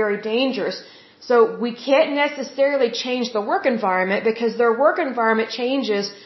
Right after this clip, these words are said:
from call to call based on what gets called into nine one one, right? But we can definitely make their job as safe as possible. So that's what I mean here, that, you know, there are things that are just naturally unsafe.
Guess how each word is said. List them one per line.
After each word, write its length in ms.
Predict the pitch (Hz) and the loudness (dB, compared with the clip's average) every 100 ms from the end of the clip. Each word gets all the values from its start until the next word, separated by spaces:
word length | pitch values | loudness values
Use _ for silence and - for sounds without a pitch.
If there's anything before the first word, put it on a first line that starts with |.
| - | -10
from 200 | 240 220 | -4 -2
call 320 | 220 240 247 | 4 4 4
to 60 | 226 | 0
call 440 | 220 269 285 196 196 | 0 4 4 4 2
based 300 | 220 233 254 | -2 -2 -4
on 220 | 233 202 | -4 0
what 220 | 220 254 | 0 0
gets 180 | 254 - | -4 -6
called 300 | - 233 220 | -4 0 2
into 240 | 220 220 220 | 0 -2 -4
nine 320 | 208 208 202 | -2 -2 -2
one 200 | 190 185 | -4 -2
one, 300 | 254 226 165 | 0 0 0
right? 300 | 185 196 - - - - - - | 0 0 -2 -10 -20 -20 -8 2
But 320 | 339 294 - - - | 4 4 0 -12 -12
we 180 | 208 277 | -8 -2
can 160 | 359 320 | -2 2
definitely 520 | 285 262 262 262 254 226 | 4 4 4 -2 0 0
make 200 | 233 233 | 0 0
their 140 | 247 233 | -2 -4
job 400 | - 208 208 202 | 0 2 4 2
as 120 | 180 - | -2 -6
safe 240 | 196 190 | -6 -6
as 120 | 196 - | -8 -10
possible. 480 | - 190 185 180 | -2 -2 -2 -6
So 160 | 175 214 | -4 -2
that's 320 | 208 240 277 | 4 4 4
what 80 | 320 | 2
I 160 | 294 247 | 2 2
mean 240 | 254 254 | -2 -2
here, 220 | 226 214 202 | -2 -2 -2
that, 120 | 202 | -2
you 60 | 220 | 0
know, 180 | 214 202 - - - - | 0 -2 -8 -20 -20 -8
there 200 | - 240 | 2 4
are 100 | 233 233 | 4 2
things 440 | 262 294 311 311 - - - - _ _ _ | 2 2 2 -2 -6 -18 -20 -20 _ _ _
that 140 | - 262 | -2 2
are 100 | 247 | 4
just 300 | 247 233 220 | 2 0 0
naturally 520 | 220 220 247 277 262 | 2 4 2 0 0
unsafe. 680 | 233 233 - 214 196 285 | 0 0 -2 -4 -2 -2